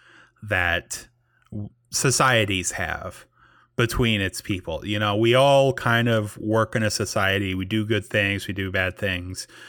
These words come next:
We do our, you know, what we need to do because there's kind of this idea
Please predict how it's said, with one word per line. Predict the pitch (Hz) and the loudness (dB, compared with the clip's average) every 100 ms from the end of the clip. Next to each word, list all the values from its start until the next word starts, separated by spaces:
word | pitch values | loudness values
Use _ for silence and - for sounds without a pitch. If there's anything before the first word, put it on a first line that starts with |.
| - - | -20 -10
We | 107 95 | -6 -4
do | 95 107 104 | -2 -2 0
our, | 101 95 - 127 | 0 0 -4 -4
you | 107 | -2
know, | 95 | -2
what | 101 101 | -2 -2
we | 101 | -2
need | 98 - | -4 -6
to | 95 | -4
do | 95 95 | -4 -4
because | 98 107 95 | -4 -4 -2
there's | 101 92 | -4 -2
kind | 120 123 | 0 2
of | 120 | 2
this | 117 - | 0 0
idea | 113 104 104 101 98 95 | 0 0 0 0 0 0